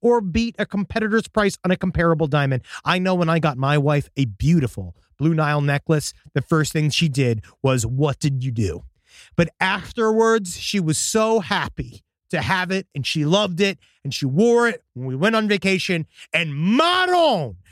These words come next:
did everybody come around being like, "Where'd you get that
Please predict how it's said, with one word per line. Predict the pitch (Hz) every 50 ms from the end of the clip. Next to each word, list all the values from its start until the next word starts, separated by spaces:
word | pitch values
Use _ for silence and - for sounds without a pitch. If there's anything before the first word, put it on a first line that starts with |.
| _ _ -
did | - 208 196 - -
everybody | 202 269 277 254 285 269 220 277 269 262 262 220
come | - - 262 269 254
around | 247 240 240 233 220 214 208 190
being | 165 220 220 220 220
like, | 220 214 220 - - _ _ _
"Where'd | - 233 269 269 214 180
you | 233
get | 190 285 285 208 -
that | 277 254 226